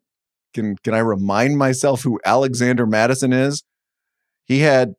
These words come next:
two hundred and eighty-three yards rushing last year, averaged three point eight yards an attempt. Been in the league four years. His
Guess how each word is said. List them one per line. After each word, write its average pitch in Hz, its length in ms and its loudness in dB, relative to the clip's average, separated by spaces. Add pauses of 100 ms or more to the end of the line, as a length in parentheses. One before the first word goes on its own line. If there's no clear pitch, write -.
(200)
two 180 200 0
hundred 160 460 2
and 117 140 0
eighty-three 139 560 0
yards 131 340 0
rushing 123 360 0
last 101 320 -2
year, 104 320 -2 (880)
averaged 117 460 0 (240)
three 131 200 0
point 131 260 0
eight 123 120 0
yards 123 280 0
an 113 60 -2
attempt. 98 480 -6 (560)
Been 120 120 0
in 127 80 2
the 127 80 2
league 127 240 0
four 151 320 0
years. 131 380 2
His 104 160 -4